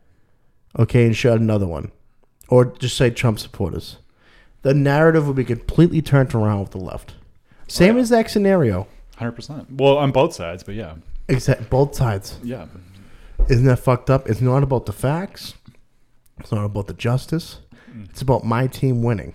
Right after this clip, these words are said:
Speaker 1: It's a, it's like, but it's like a tribe. We're like, it's like we split in these two weird, weird cults. Okay.
Speaker 2: Yeah.
Speaker 1: And people, they go, you know, they go amongst their day, the fucking, you know,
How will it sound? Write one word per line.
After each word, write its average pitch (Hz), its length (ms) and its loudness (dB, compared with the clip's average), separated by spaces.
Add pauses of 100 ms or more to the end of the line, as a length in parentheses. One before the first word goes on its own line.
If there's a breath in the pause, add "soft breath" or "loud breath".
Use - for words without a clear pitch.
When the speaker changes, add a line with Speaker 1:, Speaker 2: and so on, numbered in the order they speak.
Speaker 1:
It's 131 140 -6
a, 151 100 -4
it's - 160 -4
like, 143 200 0
but 156 200 6
it's 135 100 -8
like 139 120 -4
a 135 60 2
tribe. 175 440 -6
We're 120 180 -6
like, 120 180 -6 (1300 soft breath)
it's 147 160 -6
like 160 140 -2
we 165 120 -2
split - 300 -2
in 190 60 -6
these 170 160 0
two - 180 -4
weird, 135 500 0
weird 131 260 4
cults. - 500 -6 (380)
Okay. 113 240 -4 (400)
Speaker 2:
Yeah. 98 180 -18 (580)
Speaker 1:
And 120 240 -4 (480 soft breath)
people, 175 380 0
they 135 140 0
go, 147 240 4
you 139 100 4
know, 135 140 4
they 123 80 4
go 123 180 6
amongst 131 320 4
their 143 80 4
day, 117 320 6
the 113 100 4
fucking, 117 320 -6
you 139 100 -4
know, 107 200 -4